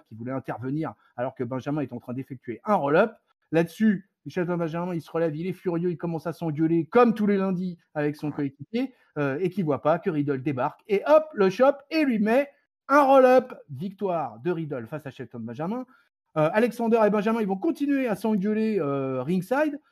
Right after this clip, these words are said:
Euh, M V P, il va pour les calmer, mais il voit pas qu'il y a Riddle qui est là et qui va le choper et qui va lui appliquer un heel hook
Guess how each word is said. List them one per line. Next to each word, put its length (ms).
Euh, 120
M 160
V 140
P, 120
il 120
va 160
pour 140
les 80
calmer, 320
mais 100
il 60
voit 120
pas 140
qu'il 140
y 80
a 20
Riddle 300
qui 100
est 60
là 240
et 80
qui 100
va 80
le 60
choper 540
et 120
qui 100
va 120
lui 100
appliquer 460
un 180
heel 180
hook 240